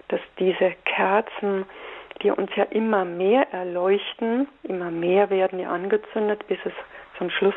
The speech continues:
dann vier sind, damit also unsere ganze Wohnung, unser ganzes Haus auch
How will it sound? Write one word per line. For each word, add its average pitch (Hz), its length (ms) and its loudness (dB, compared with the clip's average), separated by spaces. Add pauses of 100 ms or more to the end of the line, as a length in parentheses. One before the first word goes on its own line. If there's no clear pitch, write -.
dann 180 180 0 (200)
vier 196 300 6 (140)
sind, 240 340 4 (540)
damit 196 260 0
also 196 220 0
unsere 196 280 -2
ganze 190 460 -4
Wohnung, 208 380 2
unser 185 260 -2
ganzes 185 420 -2 (200)
Haus 202 320 6 (580)
auch - 180 -6